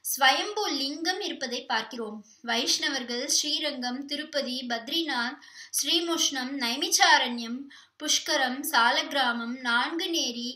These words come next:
என்று எட்டை ஸ்வயம் வியக்த க்ஷேத்திரங்களாக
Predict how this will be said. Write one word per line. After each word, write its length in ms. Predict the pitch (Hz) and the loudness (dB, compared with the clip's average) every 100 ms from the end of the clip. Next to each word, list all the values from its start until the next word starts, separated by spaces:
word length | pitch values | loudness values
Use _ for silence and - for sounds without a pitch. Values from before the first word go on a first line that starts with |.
| - | -6
என்று 360 | 262 247 247 269 311 - - - 254 | -6 -4 -6 -8 -12 -18 -16 -2 0
எட்டை 480 | 269 - - 294 285 339 - - | 0 -4 0 2 2 -4 -12 -8
ஸ்வயம் 540 | - 262 262 302 427 392 | -4 2 4 4 0 0
வியக்த 440 | 330 330 330 - 415 - - - | 0 0 -2 -4 -4 -4 -18 -2
க்ஷேத்திரங்களாக 1000 | - 349 330 330 392 359 330 277 247 233 | 2 4 4 4 2 2 4 2 2 0